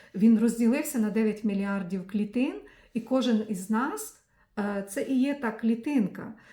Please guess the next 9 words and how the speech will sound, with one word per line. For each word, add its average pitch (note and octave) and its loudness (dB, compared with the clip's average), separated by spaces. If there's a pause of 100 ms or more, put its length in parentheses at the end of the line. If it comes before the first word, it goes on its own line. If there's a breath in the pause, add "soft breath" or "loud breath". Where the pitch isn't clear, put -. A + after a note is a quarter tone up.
(140 loud breath)
Ми A#3 8
є A3+ 4
всі B3+ -2
частинкою B3 0
одного G3+ -2
цілого, C#4+ -2
і G#3+ 2
одночасно G#3+ -2 (240 loud breath)
кожен G#3 2